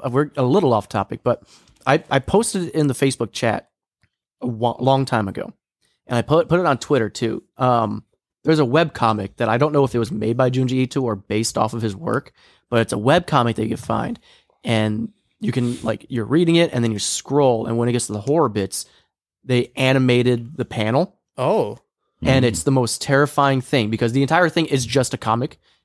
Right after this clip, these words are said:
Speaker 1: And then once it gets to the horror, like, it's a bit where, like, this, this woman, like, uh, walks in on, like, her husband or something like that. And you just see
Speaker 3: Mm.
Speaker 1: it's the back of his head.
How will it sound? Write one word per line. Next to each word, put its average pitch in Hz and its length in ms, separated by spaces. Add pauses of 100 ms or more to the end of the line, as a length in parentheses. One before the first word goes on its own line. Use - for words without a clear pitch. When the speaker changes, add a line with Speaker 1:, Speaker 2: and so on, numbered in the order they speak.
Speaker 1:
And 135 100
then 127 120
once 131 200
it 135 40
gets 135 140
to 127 60
the 110 80
horror, 123 360
like, 107 180
it's 117 140
a 131 40
bit 139 280
where, 135 160
like, 113 260 (1120)
this, 135 200
this 139 200
woman, 131 340
like, 113 280 (300)
uh, 113 220
walks 110 340
in 117 60
on, 110 80
like, 104 180
her 107 120
husband 104 340
or 98 40
something 107 280
like 98 180
that. 104 280 (300)
And 233 80
you 120 60
just 82 180
see 127 100
Speaker 3:
Mm. - 80
Speaker 1:
it's - 120
the 120 80
back 123 260
of 117 60
his 110 120
head. 127 320